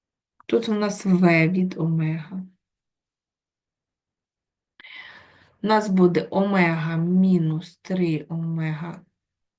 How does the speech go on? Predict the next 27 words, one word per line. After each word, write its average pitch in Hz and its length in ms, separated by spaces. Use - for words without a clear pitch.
куб, 311 280
що - 260
ділиться 220 480
на 180 140
одиничку 185 880
плюс 185 460
п'ять 240 480
омега 185 380
в 185 120
квадраті. 165 760
Навіть 220 180
якщо 202 260
ми 190 120
цю 185 180
омегу 185 420
винесемо 180 640
за 180 140
дужечки, 269 580
ми 185 140
тут, 208 220
ну, 196 120
нічого 190 500
скоротити 185 680
не 175 180
зможемо 185 720
з - 140
вами. 180 280